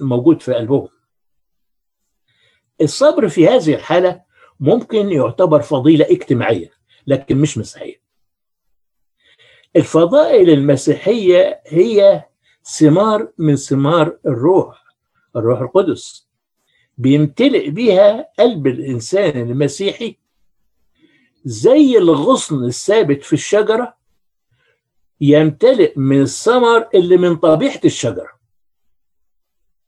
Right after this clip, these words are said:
والشجرة هي الله، والله محبة. أولاد الله بيكونوا قلبهم مليان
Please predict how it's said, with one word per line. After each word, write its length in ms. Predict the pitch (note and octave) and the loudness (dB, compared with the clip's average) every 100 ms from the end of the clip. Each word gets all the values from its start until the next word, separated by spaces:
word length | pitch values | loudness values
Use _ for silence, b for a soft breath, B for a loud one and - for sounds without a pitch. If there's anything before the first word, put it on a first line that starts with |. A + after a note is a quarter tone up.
| _ _ _ _ | _ _ _ _
والشجرة 920 | C#3 B2+ - A#3+ A#3 A#3 A3+ G#3+ - - | -2 -2 0 0 2 2 2 0 -4 -4
هي 200 | E3+ D3+ | 2 2
الله، 440 | D#3 A3 A3+ - _ _ _ _ _ _ _ _ _ - | 2 0 -2 -6 _ _ _ _ _ _ _ _ _ -2
والله 500 | A2+ G#2+ B2+ C#3 - _ _ _ _ _ _ _ | -2 0 0 0 -4 _ _ _ _ _ _ _
محبة. 480 | C3+ - G#2+ - - _ _ _ _ _ _ _ _ _ _ _ _ _ _ _ _ _ _ _ _ _ _ _ _ C#3 | -12 -10 -12 -14 -20 _ _ _ _ _ _ _ _ _ _ _ _ _ _ _ _ _ _ _ _ _ _ _ _ 0
أولاد 360 | C#3+ C#4 - | 2 2 2
الله 460 | A3+ A#3 C4 - - - | 0 0 -2 -2 -16 -4
بيكونوا 800 | C#3+ C#3+ A#3 B3+ F#3+ F#3 G3 - _ _ _ _ _ _ _ _ _ _ _ _ _ _ _ _ _ _ D3+ | 0 0 0 -2 0 0 -2 -6 _ _ _ _ _ _ _ _ _ _ _ _ _ _ _ _ _ _ -2
قلبهم 500 | C3+ B2+ B3+ G#3 D#3+ | -2 0 0 0 -2
مليان 580 | C#3+ C3 D#3 G#3+ F3+ | 0 4 4 4 2